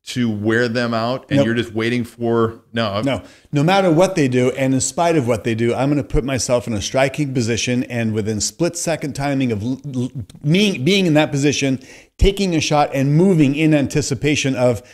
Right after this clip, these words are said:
Speaker 2: the only single punch that could be consequential.
Speaker 1: Oh.
Speaker 2: So it was just a synchronized position.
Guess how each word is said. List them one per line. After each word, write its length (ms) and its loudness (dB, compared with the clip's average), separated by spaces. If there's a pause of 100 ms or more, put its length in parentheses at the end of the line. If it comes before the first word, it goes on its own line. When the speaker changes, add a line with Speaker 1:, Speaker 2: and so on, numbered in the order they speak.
(100)
Speaker 2:
the 240 -4
only 380 0
single 340 0
punch 280 -4
that 140 0
could 120 -4
be 80 -2
consequential. 760 -6 (160)
Speaker 1:
Oh. 280 -6 (140)
Speaker 2:
So 220 4
it 60 6
was 100 2
just 180 2
a 60 2
synchronized 840 0
position. 520 0